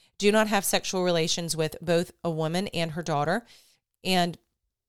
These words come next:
do not take her granddaughter, whether her son's daughter or her daughter's daughter, and have sexual relations with her. They are close relatives, and this would be a wicked act. While your wife is living, do not marry her sister and have sexual relations with her,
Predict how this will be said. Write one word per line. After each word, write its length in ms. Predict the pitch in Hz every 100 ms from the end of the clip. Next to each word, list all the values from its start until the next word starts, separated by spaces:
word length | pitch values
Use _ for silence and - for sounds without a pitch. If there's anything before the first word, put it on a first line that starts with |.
| _ _ _ _ _ -
do 140 | 185 196
not 180 | 214
take 240 | - 185 -
her 100 | 170
granddaughter, 680 | 170 190 208 165 147 151 - - -
whether 240 | 170 175
her 100 | 170
son's 340 | 170 190 202 -
daughter 380 | 185 180 185 -
or 240 | 208 220
her 100 | 202
daughter's 400 | 175 180 170 165
daughter, 420 | 156 143 170 180 _
and 100 | 175
have 160 | 180 -
sexual 340 | 170 - 180
relations 460 | 175 156 156 151 -
with 120 | -
her. 340 | 208 175 - - - _ -
They 100 | -
are 80 |
close 340 | - 208 208 -
relatives, 520 | 196 185 180 175 -
and 180 | 175 175
this 200 | 160 -
would 100 | 175
be 220 | 156 151 -
a 60 |
wicked 360 | 147 143 - -
act. 380 | - - - - - _ _ _ _
While 140 | 196
your 140 | 208 208
wife 260 | 196 240
is 160 | 285 233
living, 300 | 185 175 175 160
do 140 | 185
not 220 | 202 -
marry 260 | 190 185 185
her 120 | 190
sister 520 | - 170 - 160 156 -
and 120 | 175
have 180 | 165 156
sexual 380 | - - 190 190
relations 440 | 175 156 170 160
with 140 | 160
her, 320 | - 202 156